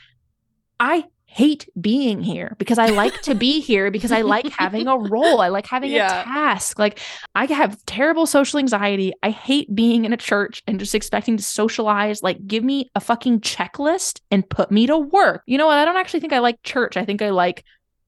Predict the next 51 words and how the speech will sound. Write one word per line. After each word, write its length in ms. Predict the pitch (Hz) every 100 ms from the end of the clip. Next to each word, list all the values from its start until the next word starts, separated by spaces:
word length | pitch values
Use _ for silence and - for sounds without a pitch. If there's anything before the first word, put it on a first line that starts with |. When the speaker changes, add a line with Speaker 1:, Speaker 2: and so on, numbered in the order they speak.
| _ _ _
Speaker 1:
feeling 280 | - 220 208
important. 540 | 160 - 190 120 117 254
<laughs> 280 | - 247
And 140 | 370 285
I 80 | 285
think 240 | 269 453
that 220 | 247 392 - 427
Speaker 2:
<laughs> 180 | - -
Speaker 1:
all 240 | 214 262
of 100 | 269
these, 200 | 254 247
like, 160 | 247 233
leadership 520 | 208 254 262 - 214
roles 300 | 196 196 196
in 80 | 190
the 80 | 185
church 480 | - 269 277 220 -
made 180 | 196 196
me 80 |
feel 240 | 202 190 196
important. 500 | 202 269 - 180 -
And 100 | 202
I 80 | 220
think 220 | 226 247
that, 200 | 247 247 - _ _ _ _ _ _ _ _ -
uh, 80 | -
if, 240 | 233 226 - -
if 200 | 226 220
you 120 | 277
took 220 | 320 311
every 240 | 214 233
single 240 | 240 254 220
person 380 | 185 180 202 196
that's 160 | 185
in 80 | 180
a 60 | 165
leadership 500 | 165 165 160 190 196
role 180 | 202
in 120 | 190 180
their 120 | 170
church 300 | - 180 202
right 120 | 202
now 240 | 202 208
and 140 | 180 185
you 80 | 185
said, 180 | 190
"Go 120 | - 208
sit 140 | 220
in 60 | 202
the 60 |
pew" 260 | 202 165